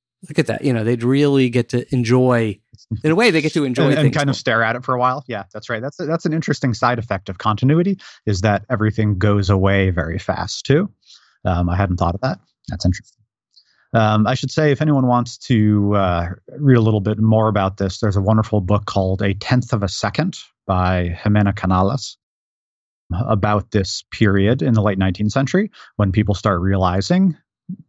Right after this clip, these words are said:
Speaker 2: things like finite sample speed of the eye and finite neurotransmission time. And it gives rise to all sorts of sort of profound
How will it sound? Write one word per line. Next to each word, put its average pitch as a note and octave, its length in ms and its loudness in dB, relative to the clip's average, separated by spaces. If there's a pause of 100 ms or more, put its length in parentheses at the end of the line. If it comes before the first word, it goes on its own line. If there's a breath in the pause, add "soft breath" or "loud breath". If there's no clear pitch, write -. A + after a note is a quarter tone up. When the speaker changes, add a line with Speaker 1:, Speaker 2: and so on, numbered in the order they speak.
(120)
Speaker 2:
things F#2 300 2
like F2+ 480 -2
finite F#2+ 500 0 (120)
sample F#2+ 360 -2
speed F#2+ 380 -2
of E2+ 100 -4
the F#2 140 -2
eye F2 600 0
and D#2+ 160 -4 (360 soft breath)
finite F#2+ 500 0
neurotransmission F#2 1000 0
time. F#2+ 360 -2 (360 soft breath)
And G#2+ 160 2
it A2+ 60 4
gives C#3+ 240 2
rise B2 300 0
to A#2 60 -6
all A2+ 180 -2
sorts - 380 -4
of F2+ 220 0 (680 loud breath)
sort F#2+ 180 -6
of F2+ 140 -8
profound G2+ 760 -2